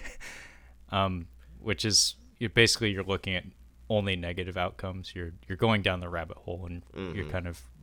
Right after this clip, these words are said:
Speaker 1: seeing, seeing negative outcomes before they've come to pass. And she's, she's expressing her thought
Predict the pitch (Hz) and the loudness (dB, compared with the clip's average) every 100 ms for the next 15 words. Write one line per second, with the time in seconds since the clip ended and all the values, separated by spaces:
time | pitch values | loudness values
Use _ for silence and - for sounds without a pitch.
0 | - - - - - - 147 147 131 123 | -20 -20 -20 -20 2 6 8 10 8 6
1 | 107 - - 127 117 110 104 95 - - | -2 -2 2 2 2 2 -2 -4 -12 -20
2 | - 113 107 101 95 92 - 101 92 107 | -4 4 6 6 4 2 0 -2 -2 -6
3 | 92 101 90 87 82 - 90 85 87 85 | -6 -4 -4 -4 -8 -6 -6 -4 -4 -6
4 | - - - - - - - - - - | -6 -10 -18 -18 -18 -18 -18 -20 -20 -6
5 | 98 90 87 - - - - - 120 107 | -2 -2 -4 -10 -20 -20 -4 2 4 4
6 | - - - - - - - - - - | 0 -10 -20 -20 -20 -20 -20 -20 -20 -14
7 | - - 139 123 120 - 123 123 95 95 | -2 2 4 4 4 4 4 4 0 0
8 | - 95 - | 2 2 0